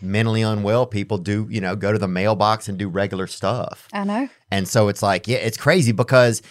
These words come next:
Speaker 1: like you said, Lucas Nelson, right, was somebody you had done a collab with?
Speaker 2: It's somebody, yep, uh, Willie Nelson's son.
Speaker 1: Okay,
Speaker 2: And he
Speaker 1: nice.
Speaker 2: is
Speaker 1: And Raylan, he has a daughter too, right?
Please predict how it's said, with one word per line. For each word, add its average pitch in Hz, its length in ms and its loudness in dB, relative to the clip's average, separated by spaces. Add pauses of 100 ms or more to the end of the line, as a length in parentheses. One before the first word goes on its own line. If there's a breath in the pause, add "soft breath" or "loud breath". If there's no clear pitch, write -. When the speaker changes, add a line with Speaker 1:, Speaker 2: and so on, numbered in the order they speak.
(180 loud breath)
Speaker 1:
like 110 160 0
you 143 80 -2
said, 117 220 2
Lucas 117 320 0
Nelson, 90 440 -2
right, 90 280 -2
was 98 160 -6
somebody 98 260 -2
you 95 160 -2
had 87 140 -6
done 95 180 0
a 85 100 -2
collab 95 380 2
with? 131 340 -2 (280)
Speaker 2:
It's 226 160 4
somebody, 214 540 6
yep, 214 380 4
uh, 208 280 2
Willie 208 220 2
Nelson's 202 400 -2
son. 202 340 -4 (160)
Speaker 1:
Okay, 123 260 2
Speaker 2:
And 185 140 2
he 214 60 0
Speaker 1:
nice. 208 120 2
Speaker 2:
is 196 420 0
Speaker 1:
And 113 120 0
Raylan, 143 420 2
he 139 60 2
has 131 100 4
a 113 60 2
daughter 123 320 2
too, 110 260 -2
right? 113 300 0